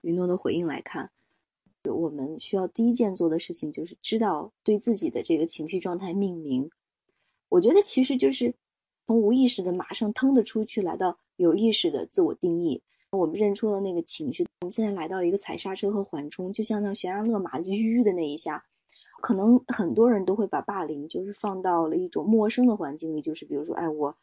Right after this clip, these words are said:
受到了外面的人的不善的、不是很好的这种攻击和回应。但其实刚才允诺的这个具体化让我突然间就是很深刻的感觉到，那对于家里人在我们的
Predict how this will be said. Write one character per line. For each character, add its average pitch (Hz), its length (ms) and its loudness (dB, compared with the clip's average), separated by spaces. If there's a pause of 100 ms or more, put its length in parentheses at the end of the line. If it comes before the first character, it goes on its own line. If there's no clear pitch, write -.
(280)
受 - 260 -2
到 185 140 4
了 170 120 2
外 240 280 2
面 185 260 -2
的 165 120 -2
人 147 240 -6
的 160 100 -4
不 - 160 -12
善 170 480 -4
的、 73 340 -6 (240)
不 175 80 -6
是 175 160 -6
很 165 220 -10
好 - 240 -4
的 - 100 -8
这 165 120 -2
种 - 160 -6
攻 180 260 -2
击 180 340 -4 (380)
和 - 100 -4
回 156 220 -2
应。 180 300 -6 (340)
但 302 160 0
其 254 180 -4
实 254 260 0
刚 254 180 0
才 247 80 0
允 202 260 0
诺 262 160 4
的 180 140 0
这 - 200 -4
个 - 380 -8
具 262 160 -2
体 - 220 -10
化 180 240 -4
让 202 160 -2
我 160 200 -4 (280)
突 - 120 -4
然 202 160 -2
间 180 160 -4
就 180 140 -4
是 180 80 -10
很 - 180 -14
深 208 280 -4
刻 214 180 -4
的 170 100 0
感 151 200 -6
觉 135 160 -8
到， 156 200 -8 (400)
那 254 140 2
对 254 140 4
于 233 60 2
家 254 280 -4
里 190 240 2
人 156 240 -4
在 196 220 -6
我 165 80 -6
们 135 100 -8
的 160 140 -4